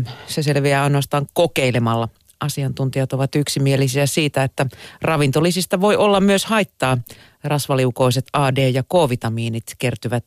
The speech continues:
elimistöön, jos niiden saanti on pitkän aikaa liian suurta tai jos hulauttaa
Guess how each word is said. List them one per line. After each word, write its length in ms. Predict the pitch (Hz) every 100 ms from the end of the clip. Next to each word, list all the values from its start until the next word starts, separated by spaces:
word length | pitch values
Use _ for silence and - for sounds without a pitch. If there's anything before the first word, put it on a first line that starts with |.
| -
elimistöön, 680 | 156 135 123 - - 123
jos 180 | 120 113
niiden 280 | 110 110 175
saanti 380 | - 175 160 143
on 140 | 139
pitkän 360 | - 135 - 113
aikaa 400 | 117 113 117 113
liian 260 | 113 110
suurta 420 | 104 190 185 156 139
tai 240 | 123 120
jos 280 | - 117 -
hulauttaa 460 | 127 107 110 -